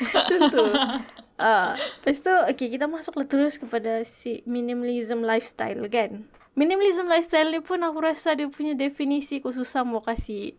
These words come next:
Speaker 1: like, define, like, that is the definition.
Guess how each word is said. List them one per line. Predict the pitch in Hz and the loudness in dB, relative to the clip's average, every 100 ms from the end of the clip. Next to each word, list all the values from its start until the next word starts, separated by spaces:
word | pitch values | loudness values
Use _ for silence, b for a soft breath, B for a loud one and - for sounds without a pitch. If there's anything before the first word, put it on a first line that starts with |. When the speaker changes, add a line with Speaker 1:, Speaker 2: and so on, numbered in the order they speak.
| _ _ - | _ _ -6
Speaker 1:
like, | 220 196 | -4 -4
define, | 196 208 - - 233 214 214 208 208 214 | -6 -8 -8 -2 0 0 -2 -4 -8 -10
like, | - 220 - _ _ | -12 -14 -14 _ _
that | 196 254 240 | 0 2 2
is | 254 214 185 | -2 -2 0
the | - | 0
definition. | 220 - 196 202 196 - 190 185 | 0 -2 -6 -6 -8 -8 -8 -14